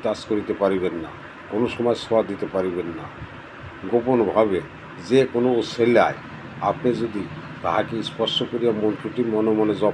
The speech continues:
করেন, তাহা হইলে আপনার সে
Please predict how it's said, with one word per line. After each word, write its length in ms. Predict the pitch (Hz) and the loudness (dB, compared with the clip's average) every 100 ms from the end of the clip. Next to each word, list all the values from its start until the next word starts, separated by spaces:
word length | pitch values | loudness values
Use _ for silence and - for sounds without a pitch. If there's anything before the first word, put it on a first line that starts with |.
| - | 2
করেন, 240 | 101 107 92 78 - - - - - - - - - - - - | 4 6 4 -2 -12 -16 -16 -16 -18 -18 -18 -16 -16 -16 -16 -4
তাহা 320 | 85 104 117 | 0 6 8
হইলে 320 | 120 127 117 | 10 8 8
আপনার 360 | 110 98 113 123 - - - - - - - - - - - - - - - - - - - - - - - - - | 6 6 4 4 0 -14 -14 -14 -14 -14 -14 -14 -14 -14 -14 -14 -14 -14 -14 -14 -14 -14 -14 -14 -16 -16 -16 -16 -12
সে 400 | - - 117 | -8 2 6